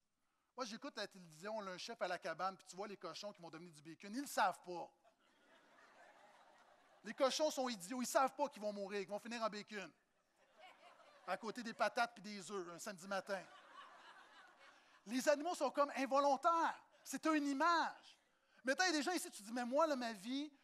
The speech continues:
je pêche accidentellement. Ce n'est pas de ma faute. » En plus d'être pécheur, t'es menteur. Quelquefois, oui, nous péchons accidentellement, mais généralement, moi, dans ma vie, je pêche intentionnellement.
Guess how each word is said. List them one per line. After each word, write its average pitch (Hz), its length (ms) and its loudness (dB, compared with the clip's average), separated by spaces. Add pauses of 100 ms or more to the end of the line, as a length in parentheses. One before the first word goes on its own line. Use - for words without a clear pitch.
je 220 140 -6
pêche 254 500 0
accidentellement. 196 1160 -8 (1400)
Ce 254 100 -10
n'est 254 220 -4
pas 262 180 -2
de 226 120 -8
ma 214 200 -4
faute. » 170 380 -12 (1160)
En 180 100 -2
plus 262 240 -10
d'être 226 200 -6
pécheur, 220 500 0
t'es 208 120 -10
menteur. 185 580 -4 (3000)
Quelquefois, 226 540 2
oui, 269 160 -2
nous 240 120 -8
péchons 202 400 -2
accidentellement, 202 680 -2
mais 180 140 -6
généralement, 226 800 2
moi, 226 160 -2
dans 220 100 0
ma 196 120 -2
vie, 202 80 -10
je 190 100 -4
pêche 202 300 0
intentionnellement. 202 920 -2